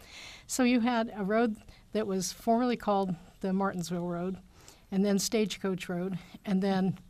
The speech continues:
um, the Dixie Highway, the old Dixie Highway, and then it was Highway twenty-two, and then it was State Road thirty-seven, and now it's Old State Road thirty-seven. It's got a history.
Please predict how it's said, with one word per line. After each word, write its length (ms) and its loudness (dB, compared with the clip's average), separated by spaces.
um, 360 -2
the 380 2
Dixie 380 2
Highway, 680 -2
the 120 0
old 160 0
Dixie 280 -4
Highway, 460 -2
and 140 0
then 120 2
it 80 0
was 280 -2
Highway 480 0
twenty-two, 840 -4
and 180 -2
then 140 0
it 100 -4
was 300 -4
State 320 -4
Road 300 -2
thirty-seven, 640 -2
and 120 -4
now 200 0
it's 200 -6
Old 220 2
State 240 -2
Road 220 -8
thirty-seven. 560 -4
It's 120 -12
got 160 6
a 40 4
history. 500 0